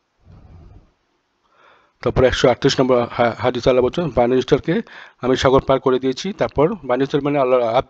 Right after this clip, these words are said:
যারা আল্লাহর আনুগত্য করত, করত, ফেরাউনের বিরোধিতা করত। তারপর তারা চলতে চলতে এমন একটি জাতির কাছে উপস্থিত হলো, যারা নিজেদের কতিপয় মূর্তির পূজায় লিপ্ত ছিল। বানি ইসরায়েল বলতে লাগলো, "হে মুসা, এদের মাবুদদের মতো আমাদের জন্য একটা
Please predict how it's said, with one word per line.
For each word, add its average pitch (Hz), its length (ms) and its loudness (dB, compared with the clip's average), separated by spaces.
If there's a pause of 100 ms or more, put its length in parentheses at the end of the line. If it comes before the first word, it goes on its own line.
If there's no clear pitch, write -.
যারা 127 240 0
আল্লাহর 123 300 0
আনুগত্য 123 360 -6
করত, 117 340 -12 (320)
করত, 160 280 -4
ফেরাউনের 123 420 -4
বিরোধিতা 120 300 -4
করত। 107 260 -12 (1000)
তারপর 143 220 0
তারা 139 180 4
চলতে 139 220 -2
চলতে 139 200 -2
এমন 139 180 -2
একটি 135 160 -8
জাতির 139 240 -4
কাছে 135 200 -8
উপস্থিত 135 320 -8
হলো, 165 200 -2
যারা 139 320 2
নিজেদের 131 300 -4
কতিপয় 135 400 -2
মূর্তির 135 320 -6
পূজায় 143 280 0
লিপ্ত 135 260 -6
ছিল। 139 240 0 (920)
বানি 127 240 -2
ইসরায়েল 135 260 -2
বলতে 127 220 -4
লাগলো, 131 240 0
"হে 131 280 -8
মুসা, 135 380 -4 (400)
এদের 135 300 0
মাবুদদের 127 420 -2
মতো 131 200 0
আমাদের 120 280 0
জন্য 139 200 0
একটা 160 340 -8